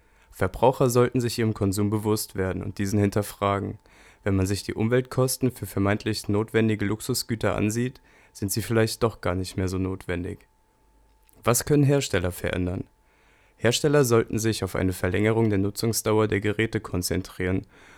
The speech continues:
und sowohl Ressourceneffizienz als auch die langfristige Nutzung der Hardware schon bei der Softwareentwicklung beachten. Dazu sollten wie zum Beispiel bei vielen Smart Home Produkten keine falschen Versprechen bezüglich der Nachhaltigkeit gegeben werden.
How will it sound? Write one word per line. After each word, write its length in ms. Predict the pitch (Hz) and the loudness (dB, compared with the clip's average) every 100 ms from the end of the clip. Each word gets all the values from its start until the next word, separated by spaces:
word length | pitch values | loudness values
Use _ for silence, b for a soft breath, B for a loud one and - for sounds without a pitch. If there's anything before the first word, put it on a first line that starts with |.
| B B | B B
und 160 | - - | -8 -4
sowohl 340 | 95 95 98 | 0 2 2
Ressourceneffizienz 1300 | 98 92 113 110 - 110 120 135 - - 120 131 - _ | 0 -2 0 0 2 0 0 -2 -4 0 0 0 -4 _
als 220 | - 101 117 | -2 0 0
auch 100 | 107 | 0
die 100 | 101 | 0
langfristige 640 | 98 104 - 107 117 107 | 0 -2 -2 -2 0 2
Nutzung 380 | 98 95 - 104 | 0 0 -2 0
der 160 | 95 | -2
Hardware 440 | 101 101 - 113 113 | -2 -4 0 0 0
schon 200 | - 104 | 0 2
bei 120 | 101 | 2
der 100 | 101 | 0
Softwareentwicklung 840 | - 104 - 110 104 110 - 113 | -2 -4 0 0 0 -6 -2 -2
beachten. 600 | 113 117 107 - 98 101 - b b b b b b b b b b | 0 0 -2 -6 -8 -8 -10 b b b b b b b b b b
Dazu 300 | 120 127 147 | 0 2 2
sollten 400 | 123 123 - 117 | 6 6 4 0
wie 80 | 110 | 0
zum 220 | - 107 | 0 2
Beispiel 320 | 104 - 107 | 2 0 -2
bei 140 | 98 | -2
vielen 280 | 95 107 104 | -2 0 0
Smart 380 | - 101 104 - | 0 2 2 2
Home 140 | 127 | -2
Produkten 540 | 127 131 123 123 - 131 | -2 -2 0 -2 0 0
keine 280 | - 110 123 | 4 2 2
falschen 340 | - 104 113 | 0 0 -2
Versprechen 640 | - 98 - - 104 117 | -4 -4 -2 -2 0 0
bezüglich 440 | 101 - - 117 - | -2 -6 -6 -6 -2
der 120 | 107 | 0
Nachhaltigkeit 800 | 107 110 95 98 95 - 90 - | 2 0 -2 -6 -8 -4 -2 -2
gegeben 440 | 90 92 92 92 | -2 0 0 0
werden. 340 | 92 92 90 | -2 -4 -6